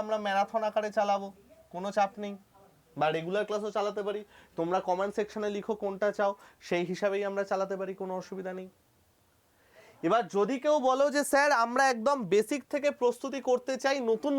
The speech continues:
বছরের জন্য", তাহলে আমি বলবো যে ভাই আমাদের এতগুলো ব্যাচ আছে, কেউ যদি এমটিএস, সিএইচএসএল বা শুধুমাত্র টেন্থ, টুয়েলভ লেভেলের পরীক্ষা দিতে চাও, মাধ্যমিক, উচ্চ মাধ্যমিক যোগ্যতার পরীক্ষা দিতে চাও, তাহলে কিন্তু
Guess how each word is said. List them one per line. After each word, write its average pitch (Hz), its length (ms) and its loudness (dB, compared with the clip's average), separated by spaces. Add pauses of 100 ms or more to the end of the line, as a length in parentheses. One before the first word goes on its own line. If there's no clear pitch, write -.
বছরের 240 360 2
জন্য", 233 220 2 (140)
তাহলে 220 280 2
আমি 240 160 0
বলবো 214 320 0
যে 220 120 2
ভাই 214 220 4 (360)
আমাদের 226 420 2 (160)
এতগুলো 285 720 2
ব্যাচ 190 260 0 (100)
আছে, 170 180 -6 (920)
কেউ 233 200 6
যদি 277 220 -4 (140)
এমটিএস, 277 540 2 (160)
সিএইচএসএল 269 640 0
বা 254 100 4 (100)
শুধুমাত্র 269 440 0 (220)
টেন্থ, 302 240 2 (120)
টুয়েলভ 294 280 4
লেভেলের 277 340 2
পরীক্ষা 247 400 0
দিতে 208 220 2
চাও, 196 200 2
মাধ্যমিক, 208 520 0
উচ্চ - 160 -4 (120)
মাধ্যমিক 254 320 0
যোগ্যতার 220 500 2
পরীক্ষা 208 260 -2
দিতে 190 260 -4
চাও, 208 240 4 (400)
তাহলে 220 380 2
কিন্তু 269 260 -2